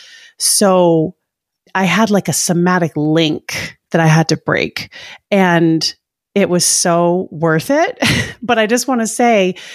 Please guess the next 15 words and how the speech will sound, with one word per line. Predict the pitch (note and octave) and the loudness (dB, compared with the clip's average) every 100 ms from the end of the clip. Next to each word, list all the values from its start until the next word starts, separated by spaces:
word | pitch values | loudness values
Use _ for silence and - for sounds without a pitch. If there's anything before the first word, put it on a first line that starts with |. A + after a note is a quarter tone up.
| - - | -12 -2
you | F#3+ | 2
know, | F3 | 2
this | E3 G3 A#3 | 2 0 0
is | - | 0
something | G#3+ G3 F#3 F3 F3+ - - _ - | 0 2 2 2 0 -8 -20 _ -8
that | F#3+ E3+ D3+ - _ | -2 0 0 -4 _
I | E3 G3+ | 0 2
needed | G#3 F3 D3+ - - | 4 2 -2 -4 -2
a | |
lot | D#3 D3+ D3+ C#3 - - | 0 2 2 2 0 -4
of | E3 | -4
sisterhood | E3 - D#3+ D3+ D3 | -4 -4 -4 -2 -2
and | C#3+ | -2
support | - F3+ - D3 - | -4 -6 -2 -2 0
with | F3 F#3+ | 0 0